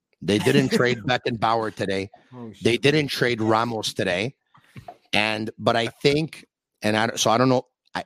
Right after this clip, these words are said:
Speaker 1: I, I think the fans are just, a lot of it is they considered him a good Chinu,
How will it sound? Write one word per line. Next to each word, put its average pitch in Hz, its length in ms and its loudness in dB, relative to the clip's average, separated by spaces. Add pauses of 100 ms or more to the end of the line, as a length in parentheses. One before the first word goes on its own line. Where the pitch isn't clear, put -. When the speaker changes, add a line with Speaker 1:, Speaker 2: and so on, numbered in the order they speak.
Speaker 1:
I, 98 200 -4
I 117 100 -4
think 143 360 -2
the 120 80 -2
fans 113 500 -2
are 101 220 -6
just, 110 420 -2 (960)
a 113 100 4
lot 117 260 4
of 131 100 -2
it 120 120 0
is 107 260 -2
they 101 200 -2
considered 120 500 -2
him 117 140 -2
a 98 120 -4
good 107 200 -2
Chinu, 110 540 0